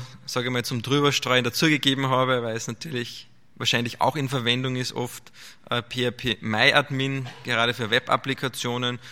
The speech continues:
kann man halt browserbasiert die My S Q L Datenbank verwenden. Gibt's irgendwen, der P H P MyAdmin noch nicht, sage ich mal, gehört hat vom Namen her in dem Raum? Okay, ja.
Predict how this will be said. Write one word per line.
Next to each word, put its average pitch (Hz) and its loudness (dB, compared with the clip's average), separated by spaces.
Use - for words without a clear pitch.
kann 117 -2
man 117 -2
halt - -20
browserbasiert 117 -2
die 123 -10
My 113 -4
S 110 -6
Q - -2
L 135 2
Datenbank 120 -2
verwenden. 113 -6
Gibt's - -4
irgendwen, 135 2
der 123 2
P 123 -2
H 127 0
P 131 -6
MyAdmin 120 0
noch 120 -8
nicht, 139 -4
sage 131 0
ich 131 -4
mal, 127 -2
gehört 123 0
hat 120 -2
vom 127 -6
Namen 113 0
her 117 -4
in 117 -8
dem 117 -8
Raum? 110 -4
Okay, - -10
ja. - -10